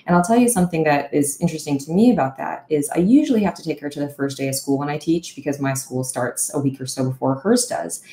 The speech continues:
And so she gets to sit in when I give this pretest of all my undergrads. And she is amazed at how little they know. And she's been like that since she was, like, nine.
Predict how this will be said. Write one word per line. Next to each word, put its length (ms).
And 100
so 100
she 200
gets 200
to 100
sit 220
in 280
when 180
I 140
give 300
this 180
pretest 560
of 100
all 140
my 180
undergrads. 720
And 160
she 560
is 120
amazed 400
at 80
how 160
little 380
they 300
know. 400
And 140
she's 220
been 160
like 180
that 180
since 160
she 120
was, 180
like, 160
nine. 460